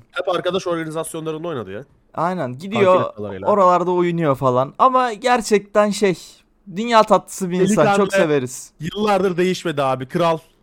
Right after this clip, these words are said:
Speaker 2: Aynen, para bozmadı. Neyse, şeye gelelim. Abi bir şey soracağım sana. Şimdi cahilliğime
Speaker 1: Evet.
Speaker 2: ver.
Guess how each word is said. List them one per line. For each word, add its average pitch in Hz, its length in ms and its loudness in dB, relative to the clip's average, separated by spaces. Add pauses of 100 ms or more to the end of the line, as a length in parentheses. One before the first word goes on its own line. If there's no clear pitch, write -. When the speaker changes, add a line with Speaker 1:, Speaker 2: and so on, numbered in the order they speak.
(100)
Speaker 2:
Aynen, 143 360 -2
para 143 260 4
bozmadı. 127 420 -2
Neyse, 147 360 -4
şeye 165 240 0
gelelim. 151 380 -6 (640)
Abi 339 220 2
bir - 60 -4
şey 370 120 0
soracağım 139 440 4
sana. 113 320 -2 (180)
Şimdi 139 200 -10
cahilliğime 170 520 2
Speaker 1:
Evet. 131 100 2
Speaker 2:
ver. 123 180 0